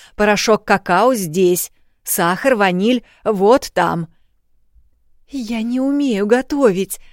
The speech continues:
взмолилась Габриэла. «Тут и уметь нечего», фыркнула повариха. «Наливаешь в кастрюлю две чашки молока и ставишь на плиту, вот сюда. Пока молоко закипает,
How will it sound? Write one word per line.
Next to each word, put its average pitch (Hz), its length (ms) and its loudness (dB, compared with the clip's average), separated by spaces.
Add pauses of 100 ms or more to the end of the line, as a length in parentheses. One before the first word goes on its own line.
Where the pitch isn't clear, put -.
(600)
взмолилась 165 680 -4
Габриэла. 151 640 -4 (1200)
«Тут 339 300 -4
и 294 100 2
уметь 277 580 0
нечего», 175 680 -4 (640)
фыркнула 165 600 -6
повариха. 165 600 -8 (920)
«Наливаешь 214 720 4
в - 120 -14
кастрюлю 190 680 2
две 196 280 4
чашки 185 440 0
молока 180 540 0
и 233 100 2
ставишь 208 440 0
на 214 120 0
плиту, 190 560 0 (260)
вот 185 380 2
сюда. 175 540 -2 (600)
Пока 196 320 0
молоко 214 440 4
закипает, 196 720 0